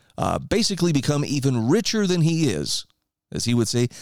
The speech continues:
"Finally, the rich white man has the power." You know, <laughs> he, he decides to block the sun over Springfield so that people will have to buy more of his, uh, nuclear-generated electricity.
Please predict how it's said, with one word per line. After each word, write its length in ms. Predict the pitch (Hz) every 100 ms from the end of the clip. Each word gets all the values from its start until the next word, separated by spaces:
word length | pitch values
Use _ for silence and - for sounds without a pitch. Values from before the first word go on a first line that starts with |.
| -
"Finally, 540 | - 160 170 123 113 123
the 180 | 123
rich 320 | 120 185 - 156
white 220 | 185 143
man 220 | 165 160
has 280 | 147 160 -
the 80 | 156
power." 480 | 160 170 131 113 107 - -
You 80 | 135
know, 60 | 127 - -
<laughs> 60 | 190 -
he, 200 | 220 151 - 190
he 120 | 220 196
decides 380 | 180 226 196
to 100 | 147
block 360 | - 123 185 -
the 100 | 240
sun 460 | - 190 113 123 147 _ _ _ _ -
over 200 | 107 131
Springfield 600 | - 127 120 - 120 120
so 100 | 131
that 120 | 101
people 260 | 120 120 131
will 160 | 127
have 260 | 107 139 -
to 80 | 180
buy 260 | 156 151
more 400 | 147 180 120 131 - - -
of 160 | 117 123
his, 380 | 117 120 - 123
uh, 160 | 123
nuclear-generated 1080 | 98 117 - 123 120 117 110 107 113 110 117 - - -
electricity. 680 | 135 151 247 247 82 60